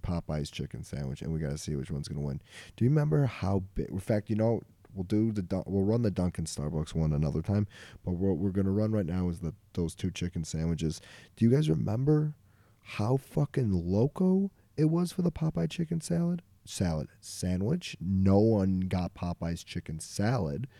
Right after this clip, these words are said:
I promise you that. That's never been served there. Um, but the chicken sandwich was bananas. I was in college when it came out, and they were sold out for weeks. A fast food, a major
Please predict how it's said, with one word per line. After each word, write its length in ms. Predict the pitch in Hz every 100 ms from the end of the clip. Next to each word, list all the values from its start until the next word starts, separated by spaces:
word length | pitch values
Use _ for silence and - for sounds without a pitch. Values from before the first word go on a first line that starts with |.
| - _ _
I 100 | 92
promise 760 | - - - 92 107 117 78 -
you 100 | 73
that. 360 | 78 101 90 -
That's 240 | - 143 -
never 240 | 98 147
been 160 | 104 127
served 360 | - 185 139
there. 180 | 92 - - - - - _ _ -
Um, 460 | 98 92 85 78 - _ _ _ _ _ -
but 120 | 139
the 100 | 127
chicken 400 | - - 180 143
sandwich 500 | 104 - 170 170 110
was 180 | 98 98
bananas. 720 | - 101 101 143 185 - - - - - -
I 120 | -
was 120 | 143
in 100 | 151
college 400 | 131 120 143 160
when 120 | 123 92
it 80 |
came 200 | - 90
out, 180 | 85 82 -
and 220 | 101 76 -
they 160 | 127 160
were 120 | 117
sold 400 | - - 143 143
out 160 | 156
for 160 | 156 165
weeks. 720 | 165 165 269 247 - - - - _ _ _ _ _ _ _ -
A 80 | 156
fast 580 | - - 190 208 226
food, 320 | - 202 190 175 - -
a 100 | 151
major 880 | 151 160 185 220 247 233 220 254